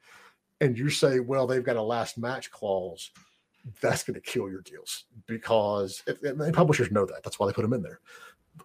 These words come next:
Last match means you can go out and shop it, but if somebody offers you a deal, they have the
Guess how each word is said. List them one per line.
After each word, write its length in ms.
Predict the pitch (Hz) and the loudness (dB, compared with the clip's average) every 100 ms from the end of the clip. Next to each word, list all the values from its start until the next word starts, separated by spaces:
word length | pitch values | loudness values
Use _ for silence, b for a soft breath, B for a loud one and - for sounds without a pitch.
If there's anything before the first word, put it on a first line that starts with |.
| _ - - | _ -18 -6
Last 500 | 127 160 190 165 151 | 6 10 10 8 4
match 380 | 160 143 - 135 | 4 4 2 0
means 460 | 120 113 113 98 - | 0 0 -2 -4 -8
you 260 | 110 151 | -6 -4
can 180 | 180 180 | 2 4
go 160 | 151 143 | 6 6
out 160 | 139 | 6
and 140 | 117 110 | 4 2
shop 360 | - 160 143 | 6 6 6
it, 180 | - - - _ _ _ _ _ _ | 0 -8 -16 _ _ _ _ _ _
but 160 | 131 - | -4 -2
if 140 | 123 | 2
somebody 360 | 185 180 165 147 | 6 8 8 8
offers 540 | 143 160 160 123 101 | 6 6 6 0 -2
you 140 | 127 | -4
a 40 | 110 | -4
deal, 540 | 95 151 120 101 98 - B B B B _ 113 92 | 0 0 2 2 2 0 B B B B _ -12 0
they 220 | 135 151 | 2 2
have 460 | 131 135 127 104 | 2 4 2 0
the 320 | 107 107 104 | -4 -2 -4